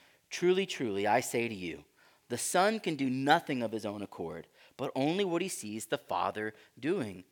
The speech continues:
For whatever the Father does, that the Son does likewise. For the Father loves the Son and shows him all that he himself is doing. And greater works than these will he show him, so that you may marvel."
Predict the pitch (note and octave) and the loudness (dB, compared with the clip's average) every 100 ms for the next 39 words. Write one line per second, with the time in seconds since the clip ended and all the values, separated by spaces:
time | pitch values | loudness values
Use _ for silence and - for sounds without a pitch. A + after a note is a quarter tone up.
0 | _ - G3 A#3 A#3+ G3+ - F#3 A3+ C#4 | _ 4 8 8 8 4 4 4 6 4
1 | E3 - F#2+ A3+ - - - - G#2+ C3+ | 0 0 0 0 -2 -14 -20 -12 8 10
2 | F#3 - A#3 - G#2 A2 D#3+ B2 G#2 G#2+ | 10 4 -4 0 2 2 -2 2 6 8
3 | C3+ G3 A#3 - C3+ - - - - - | 6 6 6 6 -6 -10 -14 -18 -20 2
4 | F#3 F3+ G3 G3 F#3+ F3+ E3+ G3+ A3+ F#3 | 6 8 10 10 10 4 10 12 12 12
5 | E3 C#3+ - F#2 F#2 F#2 - - - D3 | -2 -4 -2 -4 -6 -8 -14 -20 -2 -2
6 | - G3 F#3 G#3 F#3 - F3+ G#3+ A#3+ A3+ | 4 6 6 4 2 4 8 12 12 12
7 | F#3 - G3+ G3 F3 - D#3 D3+ D3+ - | 6 0 -4 -2 -2 2 4 4 2 -4
8 | C3+ - B2 G2+ F#2+ - _ - - C3 | -8 -4 -4 -4 -8 -16 _ -20 -6 -4
9 | B2 D3 F#3+ A3+ G3 G3 - E3 D3 D#3 | 2 8 8 8 4 2 0 -4 0 0
10 | C#3 B2+ A#2+ A#2 B2+ - B2+ G#2 F2+ F#2 | 0 0 -2 -2 -6 -4 -2 -2 -4 -12
11 | F#2 - - - G3 E3 C#3 D3+ F#3+ G#3 | -16 -20 -14 2 6 6 6 0 -2 -2
12 | G3+ D3 D3 D3 - B2 A#2 F#2+ F2 | -2 2 4 4 0 2 2 2 -4